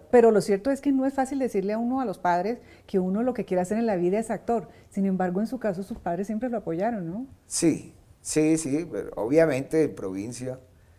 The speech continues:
Speaker 2: eh, las cosas eran difíciles. Hoy en día están saldadas las cuentas y todo, pero al principio
Speaker 1: <laughs>
Speaker 2: fue muy duro,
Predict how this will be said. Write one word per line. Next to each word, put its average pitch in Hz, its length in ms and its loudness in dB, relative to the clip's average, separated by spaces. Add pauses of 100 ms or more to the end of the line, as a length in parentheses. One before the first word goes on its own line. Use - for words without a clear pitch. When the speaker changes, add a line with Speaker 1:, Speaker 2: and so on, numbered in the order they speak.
(340)
Speaker 2:
eh, 95 540 -6
las 87 180 -8
cosas 101 300 -10
eran 117 220 -4
difíciles. 104 840 -12 (500)
Hoy 147 160 2
en 123 80 -4
día 110 120 -2
están 107 260 -8
saldadas 104 480 -4
las 90 200 -10
cuentas 87 440 -10
y 82 60 -16
todo, 87 260 -8
pero 90 160 -4
al - 100 -2
principio 87 380 -10
Speaker 1:
<laughs> - 0 -
Speaker 2:
fue 98 200 -4
muy 95 220 -10
duro, 87 360 -12